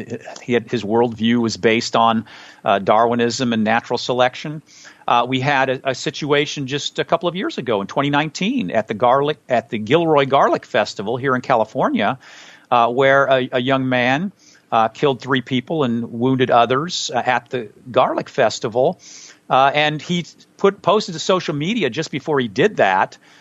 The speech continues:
uh, that people should read a book by a guy named Ragnar Redbeard called Might is Right. And the, the subtitle of that book is Survival of the Fittest.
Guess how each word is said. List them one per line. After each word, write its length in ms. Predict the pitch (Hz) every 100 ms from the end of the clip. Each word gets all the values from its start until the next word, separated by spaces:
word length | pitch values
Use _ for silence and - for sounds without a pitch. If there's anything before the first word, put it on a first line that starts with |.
| _ _
uh, 280 | 113 117 117
that 200 | 123 -
people 380 | - 175 151 139
should 320 | - 156 120
read 340 | 123 165 196
a 100 | 165
book 440 | 117 123 185 - -
by 200 | - 117
a 60 | 113
guy 260 | 113 - 123
named 160 | 117
Ragnar 440 | 110 117 135 123 113
Redbeard 720 | 117 156 139 113 98 101 135 - - _
called 440 | - 127 110 110 107 -
Might 500 | 107 120 165 196 -
is 180 | 165 139
Right. 640 | 127 131 196 104 - - -
And 260 | 120 120
the, 100 | 117
the 300 | 113 113 120
subtitle 1200 | 113 - - - 220 269 - - 117 98 90 117 - _ _
of 160 | - 110
that 320 | 113 104 98
book 420 | 202 202 113 - _ _ _
is 580 | 131 120 117 123 - - - _ _ _ _
Survival 840 | - - 127 107 131 156 160 160
of 180 | 135 127
the 60 | 123
Fittest. 760 | - 180 175 76 - - -